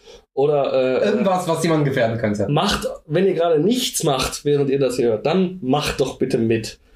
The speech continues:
Speaker 1: Und zwar, Boris, würde ich dich jetzt mal bitten, die Augen zu schließen. So, Augen sind zu. Jetzt mal ich dir ein Bild in deinem Kopf.
Speaker 2: Okay.
Speaker 1: So, du stehst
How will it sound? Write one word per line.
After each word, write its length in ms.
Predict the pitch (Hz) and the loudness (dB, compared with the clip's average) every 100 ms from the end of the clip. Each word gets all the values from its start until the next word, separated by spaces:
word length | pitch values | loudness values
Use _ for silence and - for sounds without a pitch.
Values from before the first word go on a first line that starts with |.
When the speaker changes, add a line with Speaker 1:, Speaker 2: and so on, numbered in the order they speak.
| - | -8
Speaker 1:
Und 80 | 139 | -4
zwar, 160 | 135 151 | 0 2
Boris, 240 | 165 170 | 2 0
würde 120 | 151 | 0
ich 60 | 151 | -2
dich 120 | - | -2
jetzt 160 | 139 131 | -2 0
mal 120 | 113 | -2
bitten, 400 | 127 180 233 240 - | 0 2 0 0 -2
die 120 | - | 0
Augen 220 | 117 98 | 0 -2
zu 120 | - | -6
schließen. 260 | - - - - - - - _ _ - - - _ _ - - | -12 -12 -12 -14 -20 -20 -20 _ _ -20 -20 -20 _ _ -20 -20
So, 320 | - 127 107 - | -4 -2 -2 -2
Augen 220 | 131 147 135 | 0 0 0
sind 200 | 151 143 | 0 -2
zu. 460 | - 180 269 269 - - - - - | 0 2 2 -2 -8 -12 -10 -10 -2
Jetzt 320 | 143 143 - | -2 -2 -4
mal 420 | 127 139 180 185 170 | -2 0 2 0 -2
ich 140 | 139 | -4
dir 200 | - 147 | 0 0
ein 160 | 135 131 | 0 0
Bild 220 | 131 139 | 0 0
in 80 | 127 | 2
deinem 220 | 107 92 | 2 0
Kopf. 280 | 92 95 - - - | 0 -4 -4 -16 -6
Speaker 2:
Okay. 380 | 120 127 120 104 - | -4 0 0 -2 -6
Speaker 1:
So, 320 | - 117 101 - | -2 -2 -2 -6
du 140 | 101 147 | -2 0
stehst 640 | 147 - 208 240 - - | 0 0 0 0 -4 -10